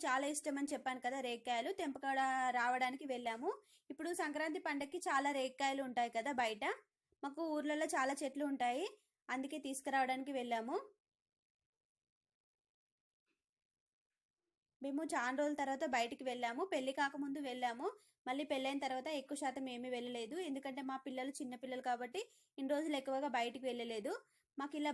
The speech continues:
బయట తిరగడం అంటే చాలా ఇష్టం. మా అత్తమ్మ వాళ్ళ ఇంటికి, అమ్మ వాళ్ళ ఇంటికి వచ్చినప్పుడు కూడా చేన్లలో ఇలా బయట తిరుగుతూ ఉంటాము. మా వారు ఈసారి పండగకి రాలేదు, చాలా మంది అడిగారు కదా. మా వారు పోలీస్ కానిస్టేబుల్, మా వారికి డ్యూటీ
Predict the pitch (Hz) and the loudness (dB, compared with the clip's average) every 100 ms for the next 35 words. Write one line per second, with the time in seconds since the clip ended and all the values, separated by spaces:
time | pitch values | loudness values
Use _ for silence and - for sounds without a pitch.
0 | 254 254 277 294 277 269 269 262 311 294 | 4 2 0 -2 0 0 -2 -2 0 2
1 | 240 247 247 - 277 466 - _ _ _ | 2 0 -2 -4 -4 -4 -8 _ _ _
2 | 277 277 277 269 262 294 294 285 285 285 | -2 0 2 0 0 0 2 2 2 -2
3 | 294 285 254 247 277 277 277 294 262 277 | -4 -2 -2 2 2 2 0 -2 -4 -4
4 | 277 269 269 294 339 269 262 269 277 269 | -4 -4 -2 -2 0 0 0 -2 0 0
5 | 262 240 240 247 247 247 247 240 226 226 | 2 0 -2 -6 -8 -4 -2 -2 -4 -6
6 | 226 392 523 _ _ - 277 294 285 294 | -2 -4 -4 _ _ -4 0 4 4 4
7 | 302 294 302 294 269 247 269 294 254 226 | 2 0 0 0 0 0 -2 0 0 0
8 | 233 208 330 523 523 247 254 262 262 247 | -2 -2 0 0 2 2 0 -2 0 0
9 | 240 247 247 226 269 294 254 240 240 277 | 2 0 0 -2 2 2 2 2 2 0
10 | 330 302 247 294 - 240 233 - 233 214 | -2 -2 -2 -2 -2 -2 -4 -6 -4 -2
11 | 339 508 - _ _ _ _ _ _ _ | -2 -4 -10 _ _ _ _ _ _ _
12 | _ _ _ _ _ _ _ _ _ _ | _ _ _ _ _ _ _ _ _ _
13 | _ _ _ _ _ _ _ _ _ _ | _ _ _ _ _ _ _ _ _ _
14 | _ _ _ _ _ _ _ _ _ _ | _ _ _ _ _ _ _ _ _ _
15 | _ _ _ _ - 269 262 269 294 285 | _ _ _ _ -6 0 0 0 0 -2
16 | 277 | 0